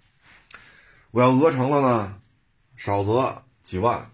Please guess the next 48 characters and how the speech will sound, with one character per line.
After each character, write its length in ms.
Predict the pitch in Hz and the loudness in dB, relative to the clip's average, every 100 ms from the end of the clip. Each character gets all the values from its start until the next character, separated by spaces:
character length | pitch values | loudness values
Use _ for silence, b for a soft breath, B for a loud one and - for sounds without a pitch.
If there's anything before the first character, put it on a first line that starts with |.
| _ | _
多 140 | 113 | -4
则 140 | 107 110 | -4 -4
几 160 | 90 | -8
十 120 | 82 90 | -8 -8
万。 240 | 101 - _ _ _ _ _ _ _ _ _ _ _ _ _ _ _ _ _ _ _ | -8 -12 _ _ _ _ _ _ _ _ _ _ _ _ _ _ _ _ _ _ _
讹 260 | 110 139 175 | -2 0 2
不 120 | 139 | 0
成 200 | 123 139 | 0 0
呢， 360 | 131 113 95 - | 0 -2 -6 -12
让 160 | - 117 | -4 -4
我 40 | |
们 80 | 98 | -2
家 120 | 113 | -4
孩 200 | 98 95 | -4 -6
子 60 | 110 | -6
去 160 | 110 92 | -6 -6
给 120 | 113 | -6
你 100 | 101 | -6
赔 80 | 98 | -6
礼 80 | |
道 140 | 98 98 | -6 -6
歉， 260 | 101 87 - | -6 -8 -10
给 80 | 101 | -10
你 40 | |
两 120 | 95 | -8
千 100 | 85 | -8
块 80 | 90 | -10
钱。 240 | 80 78 - _ _ _ _ _ _ _ _ _ _ _ _ _ _ _ _ _ | -10 -14 -16 _ _ _ _ _ _ _ _ _ _ _ _ _ _ _ _ _
那 140 | - 175 | -6 -2
这 120 | 180 | 0
个 80 | 151 | 2
从 160 | 175 | 0
费 280 | 175 190 143 | 0 0 0
效 240 | 180 156 | 2 2
比 220 | 95 87 53 | 2 -4 -4
的 160 | 123 | -4
角 180 | 135 95 | -2 0
度 100 | 92 | 0
来 140 | 98 104 | 0 -2
看， 220 | 110 101 | -4 -4
那 180 | 156 147 | -6 -6
还 260 | - 160 | -6 -6
是 200 | 170 151 | -2 -2
讹 260 | 120 123 151 | -2 0 0
人 160 | 143 | 0
合 180 | 127 113 | -4 -4
适 100 | 110 | -4
啊。 300 | 107 90 90 | -6 -8 -12